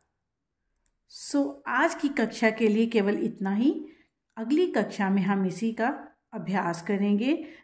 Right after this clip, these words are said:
तो आप सब मेरे साथ बनिए रहिए मोनिकाज़ फाउंडेशन क्लासेस के साथ। और आप मुझे ज़रूर बताइए कि आपको मेरी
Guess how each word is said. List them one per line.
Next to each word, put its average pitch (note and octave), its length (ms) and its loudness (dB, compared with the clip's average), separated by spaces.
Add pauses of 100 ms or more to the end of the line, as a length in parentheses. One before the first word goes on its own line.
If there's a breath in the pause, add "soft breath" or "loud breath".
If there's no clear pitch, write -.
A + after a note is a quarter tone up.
(180)
तो A3 100 -14
आप G3+ 300 0
सब G#3+ 240 -2
मेरे G3+ 220 2
साथ A3 180 0
बनिए F3 440 0
रहिए A3+ 480 -2 (300 loud breath)
मोनिकाज़ G3+ 460 -2
फाउंडेशन G#3 480 2
क्लासेस A3+ 420 -6
के C4 160 -4
साथ। D4 460 0 (360 loud breath)
और G3+ 140 -6
आप G3 180 -4
मुझे G3+ 240 0
ज़रूर G#3+ 400 2
बताइए C4+ 840 0
कि - 180 -18
आपको F#3+ 320 -6
मेरी G#3 540 -2